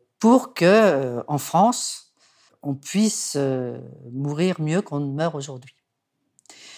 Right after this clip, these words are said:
Et, euh, je, je leur donnais l'adresse en particulier de la D M D. La D M D, euh, euh, association dans laquelle j'ai pris le relais de ma mère, elle partit. Alors que j'étais pas, au départ, euh, une militante de cette association, pas du tout, du tout.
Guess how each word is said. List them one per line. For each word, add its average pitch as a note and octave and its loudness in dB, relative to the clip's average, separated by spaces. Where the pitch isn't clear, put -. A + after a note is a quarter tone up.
Et, C#3+ 2
euh, A#2 -2
je, G#2+ -10
je G2+ -14
leur G#2+ -8
donnais G#2 -8
l'adresse B2 -8
en G2 -16
particulier - -10
de B2+ -12
la B2 -8
D B2+ -6
M C3+ -6
D. C4+ 0
La D#3 0
D C#3+ 2
M C#3 2
D, C4+ 2
euh, C#3 -4
euh, G#2+ -14
association C3 -4
dans F3 4
laquelle C3+ 0
j'ai D3+ 0
pris B3+ 4
le F3 6
relais D3+ 4
de C#3 -4
ma B2 -4
mère, A3 -4
elle F#3 -2
partit. - -6
Alors G3 4
que - -2
j'étais C#3+ -4
pas, A#3+ 6
au D3 -2
départ, G#3 4
euh, C3 -6
une C3+ -6
militante D3 -2
de D3+ -6
cette - -10
association, C3+ -8
pas A3 0
du E3+ -2
tout, - -10
du D3 -10
tout. D#4 -4